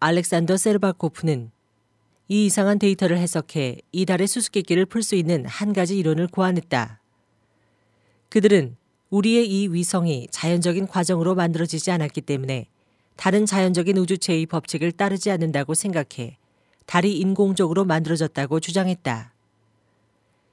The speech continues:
일부 과학자들은 이 아이디어를 조롱했지만 나사에서 발표한 수많은 보고서와 데이터들은 인공 달의 가설을 심각하게 고려하게 만들었다.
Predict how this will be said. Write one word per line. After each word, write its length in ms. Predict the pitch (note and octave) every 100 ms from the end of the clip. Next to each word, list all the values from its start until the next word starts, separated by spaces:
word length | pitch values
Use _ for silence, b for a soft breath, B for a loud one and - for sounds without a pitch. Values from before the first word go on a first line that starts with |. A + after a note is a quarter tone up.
| _
일부 300 | G3+ G#3 A#3
과학자들은 720 | G#3+ G3+ F3+ G3 F3 F#3 C#3+
이 180 | G3 G3+
아이디어를 480 | F3 E3+ E3+ D#3+ E3+
조롱했지만 800 | F#3+ F3 E3+ D3 - C3+ B2 A2 _ _ _ _ -
나사에서 440 | F3 F#3 A3 F#3
발표한 440 | F3+ E3 F3+ F3+
수많은 480 | G3 - A3+ A3 G#3+
보고서와 640 | G#3 F3+ F3+ F3 D3+ C3 B2+
데이터들은 640 | E3 D3 - C#3 C#3+ A#2 - _ _ _ _ -
인공 360 | F#3+ G#3 G#3+ G#3+
달의 300 | F#3 F3 E3+
가설을 420 | E3+ D3+ D3+ E3
심각하게 760 | - A3 G#3 - E3 D#3 C#3+
고려하게 460 | - F3+ F#3+ F3 G3
만들었다. 720 | F#3+ E3 D#3 - C3 A#2+ A2+